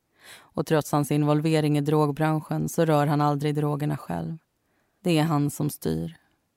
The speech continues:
Affärspartnern Johan kör varor och pengar. I maj får span reda på att ytterligare sjuttio kilo är på väg in i Sverige. Enligt tipsen är det efter att lasten har anlänt som allting går fel.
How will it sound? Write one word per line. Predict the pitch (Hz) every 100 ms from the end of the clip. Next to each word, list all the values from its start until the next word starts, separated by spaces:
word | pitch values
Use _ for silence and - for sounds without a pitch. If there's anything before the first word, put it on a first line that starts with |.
| -
Affärspartnern | 151 - 151 - 147 139 147 147
Johan | 151 151 156 156
kör | - 170
varor | 156 143 143 147 147
och | 147
pengar. | 156 151 151 160 165 175 _ _ _ _ _ _ _ _ _ -
I | 180
maj | 185 175
får | - 156
span | - 147 147
reda | 147 143 143
på | 143
att | -
ytterligare | 156 - 160 160 156 147
sjuttio | 156 - 147
kilo | - 170 156 151
är | 147
på | -
väg | 160 147 143
in | 143 143
i |
Sverige. | - 165 156 156 165 160 _ _ _ _
Enligt | 160 160 156
tipsen | 180 160 - 151 147
är | 143
det | 151
efter | 156 - 165
att | 156 -
lasten | 143 - 151
har | 147
anlänt | 147 147 151 156 156 -
som | 175 156
allting | 143 - 143
går | 147
fel. | 143 165 - -